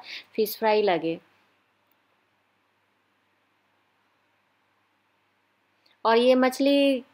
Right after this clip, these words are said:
ऐसे, माने, बैटर पकड़ता नहीं है, काफ़ी स्लिपरी जो होता है, उसके वजह से इसका बैटर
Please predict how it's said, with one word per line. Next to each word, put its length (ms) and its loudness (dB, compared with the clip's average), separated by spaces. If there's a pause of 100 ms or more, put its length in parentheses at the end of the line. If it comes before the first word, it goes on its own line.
(120)
ऐसे, 360 0
माने, 280 0
बैटर 360 2
पकड़ता 500 0
नहीं 300 2
है, 140 0
काफ़ी 300 -2
स्लिपरी 480 -2
जो 160 0
होता 220 -2
है, 140 0
उसके 280 0
वजह 220 0
से 160 0
इसका 260 -2
बैटर 500 0